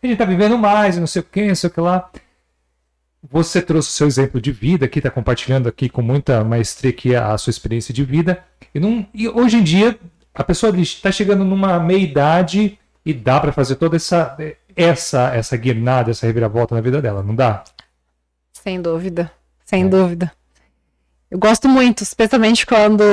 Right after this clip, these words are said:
Speaker 2: alguém fala, "Ah, mas eu tenho tal idade." "Ah, não." Mas é muito bom quando a gente tá vivendo, se sentindo pertencente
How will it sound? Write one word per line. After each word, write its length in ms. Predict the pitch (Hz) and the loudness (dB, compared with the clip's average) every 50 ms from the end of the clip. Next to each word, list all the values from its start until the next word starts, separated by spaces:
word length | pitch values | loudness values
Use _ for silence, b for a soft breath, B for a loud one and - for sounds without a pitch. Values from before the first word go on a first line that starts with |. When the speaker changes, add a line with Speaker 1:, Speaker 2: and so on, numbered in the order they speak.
| 196 185 - | 4 4 2
Speaker 2:
alguém 360 | - 202 202 202 208 202 214 | 2 2 4 4 2 2 2
fala, 180 | - 233 233 269 | 4 4 4 6
"Ah, 60 | 269 | 6
mas 160 | 240 233 220 | 4 4 4
eu 160 | 240 247 254 | 4 4 2
tenho 220 | - - 311 330 320 | 2 2 2 0 2
tal 240 | - - 302 285 294 | 2 2 4 4 4
idade." 720 | 226 214 220 233 254 247 233 220 220 214 - - 202 196 B B B B B B - | 4 4 4 4 4 4 4 4 2 0 -2 -4 -6 -6 B B B B B B -4
"Ah, 120 | 277 330 | -2 0
não." 760 | 339 285 262 269 285 285 285 277 262 254 240 233 233 233 220 - _ b b b b b b b b _ | 2 2 2 2 2 2 0 0 -2 -2 -2 -4 -4 -6 -8 -10 _ b b b b b b b b _
Mas 180 | - 269 262 254 | -2 0 2 2
é 80 | 269 | 2
muito 640 | 254 226 208 190 190 202 202 196 196 190 - - 190 | 2 2 2 2 0 0 0 -2 -2 -6 -8 -10 -8
bom 420 | 180 170 180 190 180 170 170 170 | -6 -4 -4 -4 -4 -4 -6 -8
quando 220 | - - 202 190 | -8 -6 -4 -4
a 60 | 185 185 | -4 -4
gente 1040 | 180 185 180 170 170 180 175 - - - - 190 180 180 175 170 170 165 160 165 165 170 - _ _ _ _ _ _ _ _ | -4 -6 -8 -8 -8 -10 -10 -10 -10 -10 -6 -4 -4 -2 -2 -2 -2 -2 -4 -6 -8 -10 -14 _ _ _ _ _ _ _ _
tá 260 | - 220 196 190 180 B B B B B - | 0 0 2 0 0 B B B B B -8
vivendo, 640 | 196 196 190 185 208 202 208 202 196 185 175 160 B B B B B B | -6 -6 -4 -2 0 0 0 0 0 -4 -6 -8 B B B B B B
se 140 | - - | -10 -8
sentindo 760 | - - 226 233 220 - - 233 220 220 196 214 202 180 180 B B B B B B _ _ _ | -4 -2 0 0 0 0 -2 0 0 2 2 2 2 2 0 B B B B B B _ _ _
pertencente 1300 | - 247 240 247 - - 254 220 220 208 - - - 233 226 226 226 220 214 - - - - 196 165 165 - | 0 2 2 2 2 0 0 2 0 0 -2 -2 0 2 2 2 2 2 0 0 -2 0 0 0 0 -2 -4